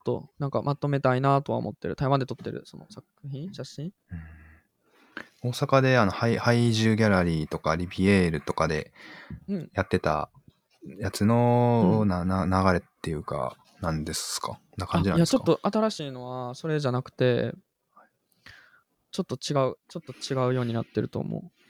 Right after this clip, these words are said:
Speaker 1: その、
Speaker 2: うん。
Speaker 1: ち-、なんか人がメインではなくて、
Speaker 2: うん。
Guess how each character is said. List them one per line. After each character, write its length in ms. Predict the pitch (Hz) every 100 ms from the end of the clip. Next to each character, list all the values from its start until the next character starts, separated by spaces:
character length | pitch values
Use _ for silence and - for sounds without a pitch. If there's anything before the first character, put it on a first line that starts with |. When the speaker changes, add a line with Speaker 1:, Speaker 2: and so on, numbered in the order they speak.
| _ _
Speaker 1:
そ 180 | - 92
の、 120 | 87
Speaker 2:
う 20 |
ん。 360 | - 85 85 85 _ _ _ _ _ _ _ _ _ _
Speaker 1:
ち-、 100 | -
な 80 | 160
ん 20 |
か 80 | 160
人 200 | - 208
が 120 | 190
メ 120 | 190
イ 100 | 156
ン 140 | 127 123
で 80 | 120
は 120 | 120
な 160 | 120
く 120 | 135 -
て、 160 | -
Speaker 2:
う 40 | 117
ん。 260 | 123 127